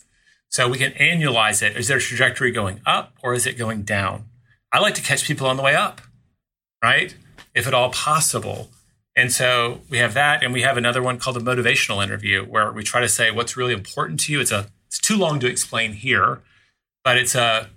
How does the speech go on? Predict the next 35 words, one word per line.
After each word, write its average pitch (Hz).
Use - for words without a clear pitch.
what's 135
really 165
important 139
to 127
you? 120
Why 117
is 139
that? 113
What 131
does 127
that 110
mean 131
to 135
you? 127
How 110
does 104
that 110
make 104
you 110
feel? 123
I 117
mean, 110
people 160
sometimes 127
will 107
even 110
cry 151
in 117
this 101
interview, 98
but 107
my 139
whole 151
goal 120
is 98